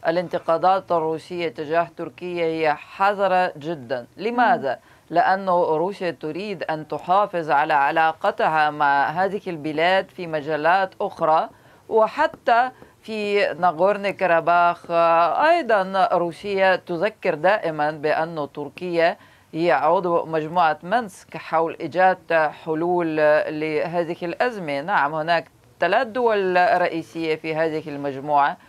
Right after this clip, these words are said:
Speaker 1: وهي روسيا وفرنسا وأمريكا، ولكن هناك عشر دول أعضاء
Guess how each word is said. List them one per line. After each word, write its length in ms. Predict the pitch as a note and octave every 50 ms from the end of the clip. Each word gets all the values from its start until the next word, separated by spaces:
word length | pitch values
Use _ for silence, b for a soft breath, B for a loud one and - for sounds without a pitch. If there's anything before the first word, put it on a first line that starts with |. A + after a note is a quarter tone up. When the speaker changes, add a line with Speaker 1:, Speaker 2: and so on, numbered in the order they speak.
| b b b _
Speaker 1:
وهي 360 | - D#3+ E3+ E3+ E3+ E3 D#3+
روسيا 380 | D#3 E3 E3 D#3+ - - D#3 D3
وفرنسا 560 | C#3+ D3 C#3+ - D3 D#3 D3+ D3 - - D3
وأمريكا، 680 | C#3 C#3 C3+ C3+ C3+ C#3+ D3+ D#3+ D#3 - F3+ F#3 G#3 b b b b b b -
ولكن 420 | D#3+ E3 F3 F#3 F3+ - F3+ E3+
هناك 440 | E3 E3 E3 F3 F3+ F3 F3 - F3
عشر 600 | E3+ E3 E3 D#3 D3+ D#3+ F3 G3 F#3+ - F3+ F3
دول 320 | E3+ D#3 F#3+ F#3+ F#3+ F#3 F3+
أعضاء 720 | - - D#3+ D3+ D#3+ E3+ E3+ G3 G#3 G#3+ F#3 D#3 D#3+ F#3+